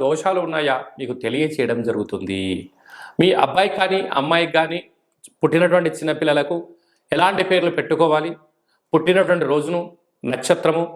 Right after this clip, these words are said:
తిథిని బట్టి మంచి పేర్లు పెట్టుకోవడం వల్ల వారికి ఉజ్వల భవిష్యత్తు ఉందని చెప్పి గమనించాలి. తరచూ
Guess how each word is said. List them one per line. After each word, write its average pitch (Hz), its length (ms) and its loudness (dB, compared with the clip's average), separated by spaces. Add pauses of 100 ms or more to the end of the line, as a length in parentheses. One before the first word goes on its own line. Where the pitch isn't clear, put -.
(320)
తిథిని 160 260 2
బట్టి 165 240 0 (300)
మంచి 170 320 0
పేర్లు 180 240 2
పెట్టుకోవడం 160 320 0
వల్ల 139 220 -2
వారికి 131 220 -2
ఉజ్వల 120 380 0
భవిష్యత్తు 135 300 -4
ఉందని 131 180 -4
చెప్పి - 240 -4
గమనించాలి. - 480 -8 (920)
తరచూ 202 240 4